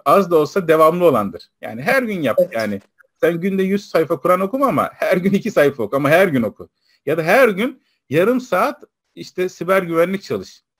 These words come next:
Speaker 1: Yani bir gün oturup da sekiz saat, on saat, on beş saat neyse bilgisayarın başında uyuklama kalma, uyuya kalma değil. Her gün ama her gün istikrarla. Ya da bir şeye başlıyoruz mesela alıyoruz Udemy'den bir eğitim.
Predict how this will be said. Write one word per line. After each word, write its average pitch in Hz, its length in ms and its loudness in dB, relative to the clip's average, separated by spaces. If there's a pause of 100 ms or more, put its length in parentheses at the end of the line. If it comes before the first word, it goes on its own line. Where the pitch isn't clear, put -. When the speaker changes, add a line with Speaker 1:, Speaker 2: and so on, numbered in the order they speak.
(540)
Speaker 1:
Yani 123 200 -4
bir 170 40 -4
gün 185 100 -6
oturup 185 340 -2
da 170 60 -6
sekiz 170 300 -6
saat, 165 300 0
on 165 160 -4
saat, 156 360 -2
on 165 180 -2
beş 156 140 -2
saat 139 260 -4
neyse 175 240 -4
bilgisayarın 156 440 -4
başında 156 320 -2
uyuklama 147 460 -2
kalma, 147 420 -2
uyuya 143 300 -2
kalma 139 320 0
değil. 135 280 -2 (300)
Her 185 260 2
gün 147 180 -2
ama 101 300 -6
her 151 180 2
gün 110 160 -6
istikrarla. 131 720 -2 (320)
Ya 170 100 0
da 202 80 4
bir 202 40 -4
şeye 208 240 2
başlıyoruz 202 500 0
mesela 156 520 0
alıyoruz 160 400 0
Udemy'den 120 520 -2
bir 127 60 2
eğitim. 123 380 -6